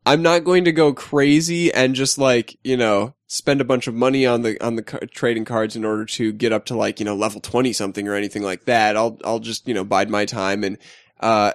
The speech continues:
as more games that I have,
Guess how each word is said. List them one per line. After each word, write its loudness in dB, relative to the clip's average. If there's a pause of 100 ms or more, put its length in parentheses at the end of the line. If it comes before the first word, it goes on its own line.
as 4
more 4
games 0
that -2
I 2 (260)
have, 0